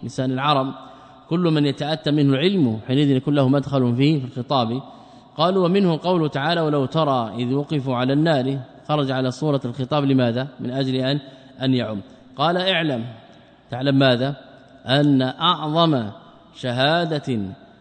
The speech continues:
وأفرضها على الخلق قولا وعملا واعتقادا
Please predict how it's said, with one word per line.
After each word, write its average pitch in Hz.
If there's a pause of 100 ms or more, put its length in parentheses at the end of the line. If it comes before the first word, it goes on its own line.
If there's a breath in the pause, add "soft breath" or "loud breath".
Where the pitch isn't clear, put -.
(100)
وأفرضها 139
على 131
الخلق 135
قولا 131 (140)
وعملا 117
واعتقادا 139